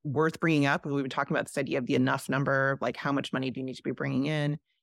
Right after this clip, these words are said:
And Jill says, "Depending on tax, but if I'm paying thirty percent in tax, I need to make fifty percent more than what I need to spend." So if you, again, if you're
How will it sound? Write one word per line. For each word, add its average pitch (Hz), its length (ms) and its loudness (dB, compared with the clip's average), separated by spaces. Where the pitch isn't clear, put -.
And 139 380 2
Jill 151 220 0
says, 156 220 0
"Depending 202 340 2
on 143 100 4
tax, 196 380 0
but 139 100 0
if - 60 -8
I'm 180 140 2
paying 165 180 2
thirty 180 240 2
percent 147 420 -2
in 123 80 0
tax, 156 440 -2
I 151 80 0
need 160 160 2
to 180 40 -2
make 139 220 -2
fifty 226 260 4
percent 160 380 0
more 117 320 -2
than 127 220 -4
what 123 120 0
I 123 100 0
need 123 380 -4
to 127 100 -4
spend." - 440 -6
So 151 220 6
if 139 120 2
you, 185 240 6
again, 147 380 4
if 135 160 0
you're 156 340 4